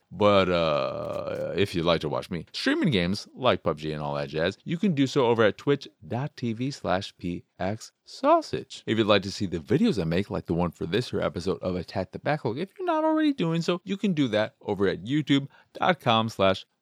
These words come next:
pixelated sausage. Like, subscribe, all that jazz. But speaking of pixelated sausage, put a dot and a com after that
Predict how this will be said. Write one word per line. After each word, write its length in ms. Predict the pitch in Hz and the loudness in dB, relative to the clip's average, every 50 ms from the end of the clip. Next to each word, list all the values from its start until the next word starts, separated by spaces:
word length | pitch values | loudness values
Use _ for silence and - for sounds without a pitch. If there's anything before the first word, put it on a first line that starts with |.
| _ - | _ -4
pixelated 560 | 107 98 - - 104 95 90 87 90 90 85 | -4 -2 -2 -2 -2 0 0 0 0 0 -2
sausage. 440 | - - 90 - 85 - - - 143 | -4 -8 -10 -10 -10 -12 -12 -10 -8
Like, 240 | 180 190 202 180 - | -4 -4 -4 -4 -4
subscribe, 520 | - - 147 - - - 87 85 82 82 | -4 -8 -8 -6 -4 0 0 0 0 0
all 160 | 85 82 76 | -2 -6 -6
that 160 | 73 76 71 - | -8 -8 -12 -12
jazz. 320 | - - - 80 82 - _ | -12 -10 -8 -8 -8 -8 _
But 140 | - 165 156 | -6 -6 -4
speaking 640 | - - - - 294 330 269 - 214 160 113 80 - _ _ _ _ _ _ _ _ _ _ - | -6 -6 0 4 6 6 6 4 2 -4 -6 -6 -10 _ _ _ _ _ _ _ _ _ _ -12
of 120 | 98 - | -10 -8
pixelated 560 | - 98 85 - - 82 80 82 82 80 78 | -8 -8 -8 -8 -8 -6 -4 -4 -4 -4 -2
sausage, 440 | - 101 95 101 107 127 135 135 - _ _ - | 0 0 0 0 0 -2 -6 -8 -8 _ _ -8
put 140 | - - 370 | 0 2 2
a 40 | |
dot 380 | 247 139 120 110 110 117 - - _ _ _ _ _ - | 4 4 4 2 2 2 -2 -4 _ _ _ _ _ -8
and 120 | 285 349 | -6 -6
a 40 | 370 | -6
com 440 | - - - 185 165 156 156 160 160 _ _ _ _ _ _ - - | -6 -4 -2 0 0 0 0 -2 -4 _ _ _ _ _ _ -4 0
after 340 | 349 370 370 - - 381 | 2 2 2 4 4 4
that 240 | 370 392 392 381 392 | 6 6 6 6 4